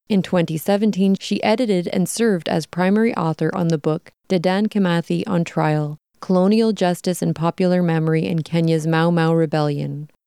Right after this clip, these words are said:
Her new research project, Radical Cartographies, investigates the alternative mappings of decolonization,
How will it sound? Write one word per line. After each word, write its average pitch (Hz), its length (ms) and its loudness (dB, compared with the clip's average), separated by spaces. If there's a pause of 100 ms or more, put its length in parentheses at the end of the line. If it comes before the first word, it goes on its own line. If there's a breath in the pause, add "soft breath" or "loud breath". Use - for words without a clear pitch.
(260)
Her 185 160 0
new 190 180 4
research 202 480 0
project, 165 640 -2
Radical 190 400 0
Cartographies, 165 1000 -4 (160)
investigates 190 640 0
the 180 140 0
alternative 208 560 0
mappings 175 600 -2
of 160 180 -6
decolonization, 180 1160 0